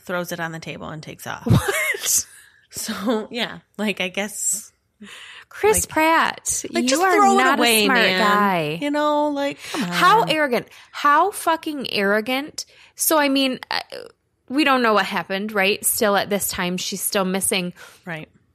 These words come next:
Speaker 2: But I think we know what happened. And so if we're assuming that
Speaker 1: Mm-hmm.
Speaker 2: Chris has done something to her,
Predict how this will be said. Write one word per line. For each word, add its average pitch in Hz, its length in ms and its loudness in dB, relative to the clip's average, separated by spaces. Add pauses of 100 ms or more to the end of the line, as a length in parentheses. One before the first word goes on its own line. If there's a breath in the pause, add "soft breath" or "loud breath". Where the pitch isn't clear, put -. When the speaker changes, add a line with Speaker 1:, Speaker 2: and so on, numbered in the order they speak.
(440)
Speaker 2:
But 220 60 4
I 214 80 2
think 214 260 0
we 214 80 4
know 180 160 4
what 156 140 2
happened. 190 640 -2 (420 loud breath)
And 214 180 2
so 208 180 4
if 185 120 0
we're 240 160 4
assuming 214 480 2
that 175 120 2
Speaker 1:
Mm-hmm. 180 100 -8
Speaker 2:
Chris 220 220 -2
has 185 200 -4
done 208 300 0
something 196 500 -4
to - 120 -8
her, 165 280 -2